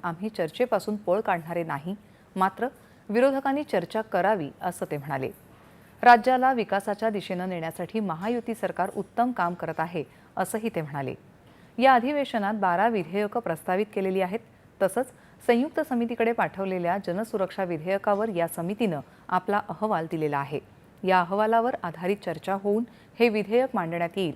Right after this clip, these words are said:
असं मुख्यमंत्र्यांनी सांगितलं. सहा अध्यादेश पटलावर ठेवण्यात येतील,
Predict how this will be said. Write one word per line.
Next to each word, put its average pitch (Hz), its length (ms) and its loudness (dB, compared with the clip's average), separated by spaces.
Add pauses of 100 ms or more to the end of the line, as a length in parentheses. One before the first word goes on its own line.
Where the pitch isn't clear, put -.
असं 175 220 -4
मुख्यमंत्र्यांनी 180 680 -4
सांगितलं. 143 460 -2 (840)
सहा 262 260 6
अध्यादेश 226 540 0
पटलावर 185 520 0
ठेवण्यात 165 360 -6
येतील, 208 260 -4